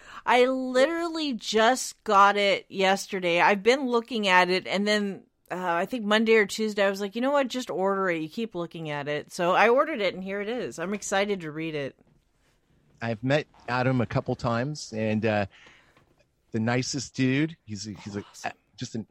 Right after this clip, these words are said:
Speaker 2: a, just as ni-, and when you read his book, you're gonna feel like, "Okay, this is a dude I can have a beer with." But
Speaker 1: Oh,
Speaker 2: I'm, I
Speaker 1: dope.
Speaker 2: c-, it's also a guy that I'm gonna listen to 'cause he's, he's obviously, um, a very refined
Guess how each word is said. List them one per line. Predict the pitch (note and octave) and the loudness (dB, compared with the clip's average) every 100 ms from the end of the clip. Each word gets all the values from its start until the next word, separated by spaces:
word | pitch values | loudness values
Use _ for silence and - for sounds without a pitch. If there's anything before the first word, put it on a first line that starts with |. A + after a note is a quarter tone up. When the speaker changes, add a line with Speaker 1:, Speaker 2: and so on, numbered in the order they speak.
| - | -8
Speaker 2:
a, | A#2+ B2+ | -8 -8
just | - D#3+ - | -6 -6 -2
as | E3+ C3+ | -4 -4
ni-, | D3+ | -6
and | C#3+ C3+ C3+ | -4 -4 -2
when | C3+ | -4
you | C3+ | -4
read | B2+ E3+ F3+ | -4 -4 -4
his | D3 | -4
book, | - C3 | -4 -4
you're | A#2+ A2+ | -6 -6
gonna | B2 A#2+ - _ _ _ | -4 -4 -6 _ _ _
feel | C3 B2+ B2+ A#2 | 0 0 0 -2
like, | A2 G2+ _ - | -2 -4 _ -6
"Okay, | C#3 - G#2+ | -6 -4 -2
this | A2+ - | -2 -4
is | C#3 | -8
a | C#3+ | -8
dude | A2+ A2+ | -4 -2
I | G#2+ | -2
can | G2+ | -4
have | G#2 G2 | -6 -6
a | |
beer | F2 F#2+ G2+ F#2+ | -8 -4 -2 -2
with." | F2 F2 _ _ _ - F3+ | -6 -12 _ _ _ -10 -4
But | G#2+ | -2
Speaker 1:
Oh, | |
Speaker 2:
I'm, | G#2 - | -2 -4
I | A#2 | -6
Speaker 1:
dope. | D3 | -6
Speaker 2:
c-, | |
it's | A2+ - | -10 -6
also | A#2 - G#2+ | -6 -6 -8
a | |
guy | A2 G#2 G2+ G2+ | -4 -4 -4 -6
that | G#2 | -6
I'm | G#2 G2+ | -4 -6
gonna | G2 A2+ | -6 -6
listen | G2+ A2+ - G2+ | -6 -6 -6 -8
to | F2 F2+ F2 | -8 -10 -8
'cause | G2 | -10
he's, | F#2 G2 - | -10 -12 -14
he's | - G#2 - - | -10 -10 -8 -4
obviously, | A2+ G#2+ G#2+ - G#2+ G2 F#2 _ _ _ - | -4 -4 -8 -8 -6 -6 -8 _ _ _ -12
um, | F#2+ G2 F#2 _ _ _ - | -8 -8 -10 _ _ _ -14
a | G#2 | -8
very | G#2 G#2 G2+ | -6 -4 -6
refined | F#2 F#2 - A2+ G#2 | -8 -8 -4 -2 -2